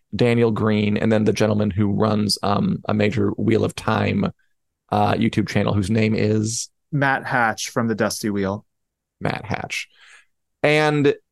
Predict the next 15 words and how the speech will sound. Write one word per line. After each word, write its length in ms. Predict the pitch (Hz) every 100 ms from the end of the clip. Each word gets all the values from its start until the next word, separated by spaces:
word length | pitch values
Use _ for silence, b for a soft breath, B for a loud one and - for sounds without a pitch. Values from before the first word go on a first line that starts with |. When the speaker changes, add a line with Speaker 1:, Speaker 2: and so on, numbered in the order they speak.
| _
Speaker 1:
it 180 | - 208
was 240 | 226 247 202
notable 720 | 220 214 151 - - 113 127 _ _ _ _ -
because 420 | 147 - 160 131
Speaker 2:
Yeah, 100 | 170
it 80 | 107 - _
was. 360 | 165 123 120 120
Speaker 1:
when 160 | 131 127
I 200 | 143 185
tell 400 | - 185 190 190
you, 420 | 131 135 - - _ _ _ _ _ _ 101
dear 380 | 123 127 131 127
viewers 500 | 117 110 123 113 110
and 100 | 113
listeners, 640 | 104 98 - - - -